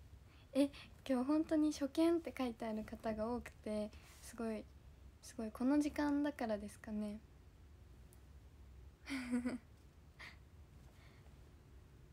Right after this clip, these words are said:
そう。後ろの星が気になる。後ろの星気になります。<laughs>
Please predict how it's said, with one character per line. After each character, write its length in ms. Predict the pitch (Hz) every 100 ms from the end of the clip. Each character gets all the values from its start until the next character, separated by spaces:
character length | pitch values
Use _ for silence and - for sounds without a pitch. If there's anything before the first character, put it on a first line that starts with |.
| - - - - -
そ 80 | 240
う。 280 | 233 226 262 - - - - - -
後 200 | 240 269
ろ 100 | 285
の 100 | 294
星 280 | 311 302 302
が 120 | 285 294
気 120 | 285
に 120 | 269
な 120 | 269
る。 160 | 220 208
後 180 | 240 277
ろ 100 | 285
の 100 | 285
星 200 | 302 285
気 100 | -
に 140 | 262
な 80 | 262
り 100 | 254
ま 120 | 254
す。 60 | 262 - 233 -
<laughs> 400 | 359 262 262 262